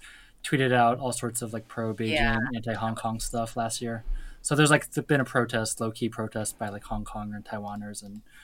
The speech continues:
Speaker 1: overseas. The article that came out today in the Washington Post was, um, an, I don't know if it's an expose, but just a little column about how m-, m-, the Disney production company worked with,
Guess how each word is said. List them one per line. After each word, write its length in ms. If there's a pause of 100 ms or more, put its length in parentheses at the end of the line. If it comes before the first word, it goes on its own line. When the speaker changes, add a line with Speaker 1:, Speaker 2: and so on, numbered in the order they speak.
(340)
Speaker 1:
overseas. 640 (480)
The 360 (200)
article 300
that 80
came 120
out 100
today 140
in 60
the 80
Washington 380
Post 480 (480)
was, 760
um, 520 (320)
an, 500 (140)
I 60
don't 60
know 60
if 60
it's 140
an 140
expose, 600
but 140
just 260
a 80
little 260
column 380
about 300
how 140
m-, 200 (640)
m-, 420
the 100
Disney 760 (320)
production 440
company 380
worked 380
with, 400